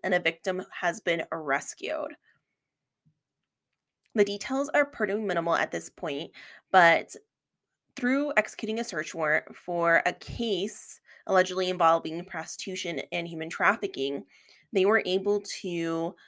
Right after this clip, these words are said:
come in with a special response team and search the Casper Spa Thursday afternoon.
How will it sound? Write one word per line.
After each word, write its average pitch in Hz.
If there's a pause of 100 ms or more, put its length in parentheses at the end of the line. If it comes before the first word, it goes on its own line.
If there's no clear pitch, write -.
(540)
come 247
in 175 (100)
with 170 (100)
a 175
special 202
response 208
team 165 (340)
and 185
search 247
the 247
Casper 170
Spa 160 (360)
Thursday 165
afternoon. 143